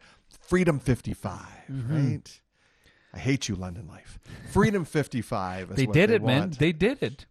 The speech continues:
Speaker 1: You know, they promoted it.
Speaker 2: Yes, but they
Speaker 1: Whether or not they could accomplish it was another thing. But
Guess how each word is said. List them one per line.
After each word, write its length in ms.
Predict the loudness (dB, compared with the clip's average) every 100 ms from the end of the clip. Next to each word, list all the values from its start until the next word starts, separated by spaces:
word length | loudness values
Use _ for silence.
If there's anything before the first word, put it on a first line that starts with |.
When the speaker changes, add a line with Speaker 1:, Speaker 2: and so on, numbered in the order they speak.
| -4
Speaker 1:
You 120 | 0
know, 200 | 0 -4 _ _
they 240 | -2 -2 -4
promoted 640 | -2 -2 0 0 0 0 -4
it. 160 | -8
Speaker 2:
Yes, 420 | -2 -2 0 -2 -4
but 220 | -6 0
they 60 |
Speaker 1:
Whether 200 | 2 2
or 60 | 2
not 240 | 0 -2
they 140 | -4 -6
could 200 | -6 -8
accomplish 720 | -8 -8 -6 -6 -6 -6 -6
it 100 | -10
was 140 | -8
another 240 | -8 -6 -8
thing. 240 | -8 -10 -8
But 200 | -8